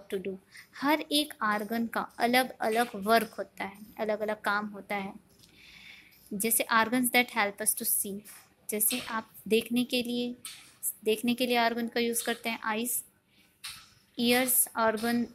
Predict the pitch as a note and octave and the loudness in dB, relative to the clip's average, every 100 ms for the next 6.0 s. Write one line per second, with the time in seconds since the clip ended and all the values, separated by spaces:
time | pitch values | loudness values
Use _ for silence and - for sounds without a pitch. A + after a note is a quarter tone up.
0 | A#3 A3+ A3+ - - A3 A3 - _ - | -2 -2 -4 -10 -2 -2 -2 -16 _ -4
1 | A#3 - A#3+ G#3+ G#3 G#3 - _ _ _ | 0 0 0 -4 -2 -2 -6 _ _ _
2 | _ - A3 A3+ A#3 A#3 B3 A3+ A#3 A3 | _ 4 6 6 4 2 0 -2 2 2
3 | G#3+ A#3 A3+ A#3 A#3 A3+ A3 A3 - A#3 | 2 0 2 2 0 0 -2 0 0 0
4 | A#3 A3+ G3+ - G#3 - A3 B3 A#3 B3+ | 2 0 0 -2 -2 -2 -2 -2 -4 -4
5 | C#4 C4 A#3+ A#3 A3+ A#3+ - A#3 A#3+ | -4 -2 -2 0 -2 -4 -6 -6 -6